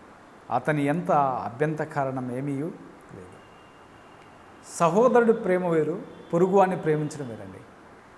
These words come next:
సహోదరుడు అంటే క్రీస్తు ప్రభు వారి యొక్క రక్తంలో కడుగబడి ఆయన రాజ్యమనబడిన సంఘములో అంటుకట్టబడినవాడు సహోదరుడు. So, మత శాఖల వాళ్ళు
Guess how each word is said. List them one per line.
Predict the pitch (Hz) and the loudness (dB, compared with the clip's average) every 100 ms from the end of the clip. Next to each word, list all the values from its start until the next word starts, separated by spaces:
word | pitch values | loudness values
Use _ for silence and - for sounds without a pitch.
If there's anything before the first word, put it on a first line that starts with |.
| - - - | -20 -20 -20
సహోదరుడు | - 165 151 226 254 233 233 | 0 2 6 6 8 8 6
అంటే | 196 175 185 151 156 185 - - - - - - - - - - - | 4 0 -2 -2 -4 -8 -14 -20 -20 -20 -20 -20 -20 -20 -20 -10 -2
క్రీస్తు | 226 269 262 | 0 0 -2
ప్రభు | 226 240 220 | 0 2 6
వారి | 220 214 | 6 6
యొక్క | 202 202 | 4 2
రక్తంలో | 190 170 - 208 202 160 170 - - - - - - - - | 2 2 0 0 2 0 0 -8 -16 -20 -20 -20 -20 -8 -2
కడుగబడి | 165 180 185 156 156 208 - - - - - - - - | 2 2 2 0 -4 -8 -14 -20 -20 -20 -20 -20 -20 4
ఆయన | 170 226 226 | 6 8 8
రాజ్యమనబడిన | 190 233 202 254 262 254 254 247 240 | 8 6 6 4 6 4 2 2 -2
సంఘములో | - 208 226 233 233 233 | 0 -2 0 0 2 4
అంటుకట్టబడినవాడు | 202 180 214 208 190 180 170 139 120 | 2 0 -2 -2 -2 -2 -2 -4 -6
సహోదరుడు. | - 120 - 135 107 92 - - - - - - - - - - - - | -8 -10 -8 -10 -10 -14 -18 -20 -20 -20 -20 -20 -20 -20 -20 -20 -4 0
So, | 170 | 2
మత | 147 170 254 | 4 4 4
శాఖల | 277 269 262 277 | 4 2 6 8
వాళ్ళు | 262 262 269 269 | 8 6 0 -2